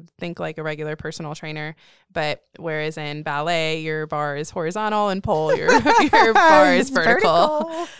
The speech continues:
Speaker 1: So mostly it, it's, like, an hour long class for your first one, and it's a lot of stretches. And then they teach you, like, some very basic moves. We did, like, the fireman spin,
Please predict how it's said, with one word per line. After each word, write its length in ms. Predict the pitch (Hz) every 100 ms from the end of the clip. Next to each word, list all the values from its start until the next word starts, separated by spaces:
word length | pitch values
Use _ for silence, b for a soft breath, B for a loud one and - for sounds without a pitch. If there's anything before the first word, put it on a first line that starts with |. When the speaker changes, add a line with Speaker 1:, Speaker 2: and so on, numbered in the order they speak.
| 508 _
Speaker 1:
So 240 | - 220
mostly 500 | 208 208 233 226 202
it, 300 | 190 196 185 -
it's, 200 | 190 -
like, 160 | 180
an 60 | 175
hour 220 | 165 170 170
long 180 | 165
class 380 | 165 160 143 165
for 80 | 175
your 120 | 160
first 320 | 165 165 165
one, 220 | 165 156 151
and 140 | 151
it's 160 | - -
a 60 |
lot 200 | 151 143
of 180 | 151 151
stretches. 920 | - 185 180 190 165 160 156 160 - b b -
And 180 | 160
then 80 | 151
they 140 | 151 151
teach 320 | - 165 -
you, 160 | 151 151
like, 240 | 139 -
some 180 | - 156
very 380 | 151 143 147 143
basic 640 | - 143 147 143 143 143
moves. 400 | 139 127 143 -
We 80 | 143
did, 180 | 143
like, 220 | 139 139 -
the 100 | 139
fireman 760 | - 139 139 147 151 151 156
spin, 600 | - - 165 165 165 175